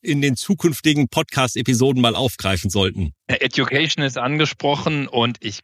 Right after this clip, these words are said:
Speaker 2: glaube, das Thema Money Management, keiner von uns mag es so richtig, so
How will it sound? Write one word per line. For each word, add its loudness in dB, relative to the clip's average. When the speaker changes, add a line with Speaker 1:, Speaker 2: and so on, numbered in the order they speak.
Speaker 2:
glaube, 0
das -6
Thema 0
Money 0
Management, -2
keiner 0
von -4
uns -6
mag -4
es -8
so -2
richtig, -8
so -10